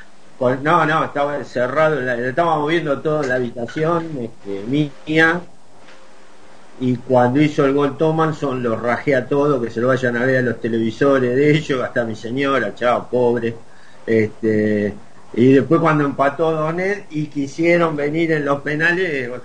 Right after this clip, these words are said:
<laughs> la puerta estaba no cerrada, apuntalada estaba para que no la abra. Así que bueno, un lindo recuerdo, un, un equipo bastante arriesgado puso Carlos Bianchi para, para ese día.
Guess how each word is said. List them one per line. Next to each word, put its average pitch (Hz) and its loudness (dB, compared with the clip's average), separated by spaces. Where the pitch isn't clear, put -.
<laughs> - -16
la 131 -4
puerta 165 2
estaba 143 2
no 160 0
cerrada, 120 -2
apuntalada 131 2
estaba 117 -4
para 117 -6
que 123 -6
no 123 -4
la 117 -4
abra. 104 -8
Así 143 -2
que 139 2
bueno, 113 2
un 139 4
lindo 139 6
recuerdo, 151 2
un, 120 -8
un 165 6
equipo 151 4
bastante 156 0
arriesgado 131 2
puso 107 -10
Carlos 113 -4
Bianchi 131 -4
para, 95 -8
para 120 4
ese 139 2
día. 202 4